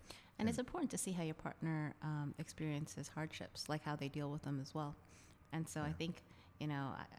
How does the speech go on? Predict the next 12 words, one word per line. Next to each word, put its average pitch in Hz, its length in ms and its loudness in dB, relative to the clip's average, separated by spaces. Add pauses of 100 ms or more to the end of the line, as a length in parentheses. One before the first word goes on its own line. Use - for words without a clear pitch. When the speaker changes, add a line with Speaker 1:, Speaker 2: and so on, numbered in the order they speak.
Speaker 1:
I 107 180 -4
wish 165 200 -2
everything 226 360 2
was 147 140 4
always 143 320 2
rosy 135 360 2
running 127 360 0
a - 40 -2
business, 139 440 -2
but 139 220 -2 (140)
it's - 280 -2
not. 117 320 2